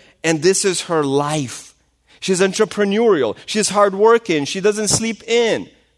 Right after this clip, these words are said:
There's, of course, a balance in life, but you see the description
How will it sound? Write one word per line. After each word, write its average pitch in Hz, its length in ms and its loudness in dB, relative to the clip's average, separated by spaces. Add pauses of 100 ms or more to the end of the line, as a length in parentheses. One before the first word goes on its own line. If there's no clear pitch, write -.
(560)
There's, 185 180 0
of - 40 -6
course, 240 220 2
a 180 80 4
balance 190 580 2
in 147 180 -2
life, 143 280 0
but 165 140 -2
you 196 100 -6
see 262 160 -4
the 254 100 -6
description 202 720 -4